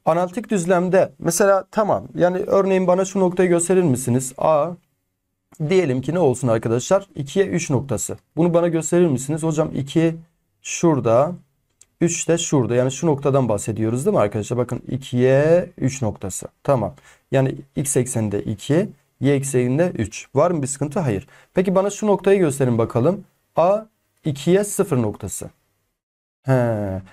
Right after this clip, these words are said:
Yani y sıfır olacak. Arkadaşlar bakın burası sıfırdır. Tamam mı? Orijina-, orijin sıfır, sıfır oluyor. O zaman ikiye sıfır neresi oluyor? Şurası oluyor. Yani x ekseninde iki oluyor.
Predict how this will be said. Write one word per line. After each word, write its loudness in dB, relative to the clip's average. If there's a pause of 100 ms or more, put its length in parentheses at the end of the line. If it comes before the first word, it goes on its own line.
(180)
Yani 2
y 2
sıfır -6
olacak. 0
Arkadaşlar -4
bakın -4
burası 2
sıfırdır. -6
Tamam 2
mı? -2
Orijina-, 0
orijin 2
sıfır, -6
sıfır -6
oluyor. -4 (320)
O 2
zaman 0
ikiye -2
sıfır -4
neresi 0
oluyor? -2
Şurası -4
oluyor. -6
Yani 0
x -4
ekseninde -2
iki -4
oluyor. -4